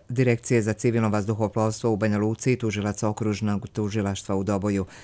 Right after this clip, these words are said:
Iz Centra javne bezbjednosti Doboj rečeno je da je Ministarstvo transporta i komunikacije u Savjetu ministara B I H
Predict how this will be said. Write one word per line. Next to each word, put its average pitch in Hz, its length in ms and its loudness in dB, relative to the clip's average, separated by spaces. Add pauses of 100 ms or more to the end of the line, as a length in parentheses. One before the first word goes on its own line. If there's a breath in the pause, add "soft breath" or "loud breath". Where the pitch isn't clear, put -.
(240 loud breath)
Iz 139 240 2
Centra 156 340 0
javne 113 300 2
bezbjednosti 107 580 0
Doboj 123 260 0
rečeno 120 420 0
je 107 80 0
da 107 120 0
je 101 100 0
Ministarstvo 107 680 -2
transporta 117 600 0
i 104 140 2
komunikacije 107 720 0
u 101 60 -2
Savjetu 104 380 -2
ministara 104 440 0
B 101 200 0
I 95 40 -2
H 127 280 0